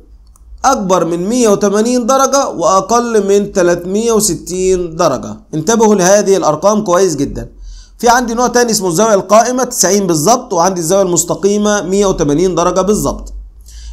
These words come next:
الميتين وعشرة هنا معروف إن هي أكبر من مية وتمانين، يعني منعكسة. هنا المية وعشرين والمية وعشرين أكبر من التسعين وأقل من المية وتمانين، يعني منفرجة. الواحد وتلاتين أقل من التسعين، يعني حادة.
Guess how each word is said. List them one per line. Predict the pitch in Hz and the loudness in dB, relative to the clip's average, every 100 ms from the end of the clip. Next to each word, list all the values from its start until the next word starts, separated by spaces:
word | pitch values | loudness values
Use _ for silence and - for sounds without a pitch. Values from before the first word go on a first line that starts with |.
| - | -4
الميتين | 170 220 302 | 0 2 2
وعشرة | 294 254 254 240 233 | 2 2 2 4 2
هنا | 247 | 2
معروف | 208 190 240 214 | 2 2 2 2
إن | 202 | 2
هي | 220 | 2
أكبر | 240 214 190 | 2 0 0
من | 185 | 2
مية | 220 | 2
وتمانين، | 214 180 170 208 240 | 2 0 0 0 2
يعني | 165 156 175 | 2 2 2
منعكسة. | 208 226 208 - 123 - _ _ - | 2 2 0 -2 -8 -10 _ _ -4
هنا | 226 247 | 0 2
المية | 226 262 | 2 2
وعشرين | 240 202 160 190 220 254 262 - - - | 4 4 2 2 2 0 -2 -8 -20 -4
والمية | 160 175 233 | -2 0 2
وعشرين | 233 165 208 226 214 | 2 2 2 0 0
أكبر | 247 185 185 | -2 0 0
من | 185 | 2
التسعين | 220 214 190 196 240 247 | 0 0 -2 0 0 0
وأقل | 202 190 226 208 | 0 0 2 2
من | 185 | 0
المية | 185 214 | 0 2
وتمانين، | 214 185 165 156 135 | 2 0 0 0 0
يعني | 139 135 143 | -2 -2 -2
منفرجة. | 180 208 220 202 131 123 - - _ - | 0 0 2 2 2 -4 -10 -20 _ -8
الواحد | 170 247 285 | 0 2 2
وتلاتين | 240 220 196 202 254 | -2 -2 -2 0 -2
أقل | 202 - 247 226 | -2 0 0 2
من | 202 | 0
التسعين، | - 175 180 202 240 | 0 -2 0 0 0
يعني | 180 139 143 | 0 0 -2
حادة. | 151 214 180 - 117 | 0 2 2 -2 -12